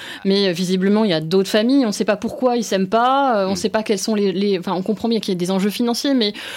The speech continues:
Speaker 1: quels sont les, les desseins de l'empereur, pourquoi, euh, il veut faire tout ça. Tout ça me semble qu'il doit sortir dans l'univers, euh, du livre, mais que je, je ne comprends pas dans le film.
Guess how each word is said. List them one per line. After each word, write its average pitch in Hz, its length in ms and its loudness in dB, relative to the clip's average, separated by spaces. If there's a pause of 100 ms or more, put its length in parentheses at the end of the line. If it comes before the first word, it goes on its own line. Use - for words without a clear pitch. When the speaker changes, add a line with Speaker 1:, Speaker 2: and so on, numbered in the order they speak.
(220)
Speaker 1:
quels 233 200 2
sont 254 180 -4
les, 220 120 2
les 190 180 -2
desseins 214 340 2
de 202 140 2
l'empereur, 214 760 2
pourquoi, 220 340 -4
euh, 196 240 2
il 185 160 -4
veut 196 100 -2
faire 208 160 -4
tout - 80 -8
ça. 285 200 2
Tout - 200 -10
ça 311 120 2
me 269 60 0
semble 214 400 -2 (240)
qu'il 196 200 -12
doit 233 360 -2
sortir 233 480 -4
dans 202 180 -2
l'univers, 202 640 -2
euh, 190 120 0
du 208 160 -2
livre, 240 360 0
mais 196 260 -2
que 226 120 0
je, 196 320 0
je 190 140 -6
ne 202 80 -2
comprends 247 380 -2
pas 262 140 0
dans 220 100 -4
le 214 60 -4
film. 180 260 -6